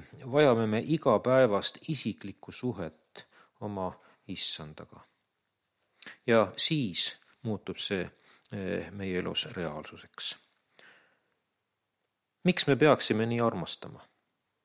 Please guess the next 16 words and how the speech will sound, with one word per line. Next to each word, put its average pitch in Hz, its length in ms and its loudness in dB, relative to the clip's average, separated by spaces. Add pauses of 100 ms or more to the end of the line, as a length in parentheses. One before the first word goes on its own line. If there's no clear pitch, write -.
(1200)
Sest - 300 4
nii 139 120 6
armastab 123 500 4
Jumal, 110 460 0 (920)
on 113 100 2
Jeesuse 104 320 4
põhiargument 101 840 0
oma 82 140 -6
kuulajatele. 76 760 -8 (1900)
Ma 151 60 -10
toon 139 200 2
näite, 156 400 4 (1120)
üks 120 240 0
rabiinlik 123 720 4
pärimus, 120 560 4 (1500)
eh, 113 260 4